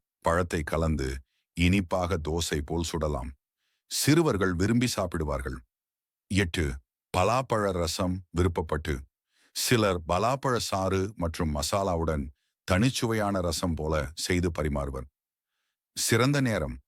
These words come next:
பலாப்பழத்தை உணவாக செய்ய வசந்த காலம்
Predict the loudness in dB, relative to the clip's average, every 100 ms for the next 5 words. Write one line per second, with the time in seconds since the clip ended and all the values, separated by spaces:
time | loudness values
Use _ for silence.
0 | _ _ _ 0 2 4 0 0 0 0
1 | -2 0 0 2 2 0 0 -4 -2 0
2 | 0 -2 -4 -2 0 2 2 2 0 0
3 | -2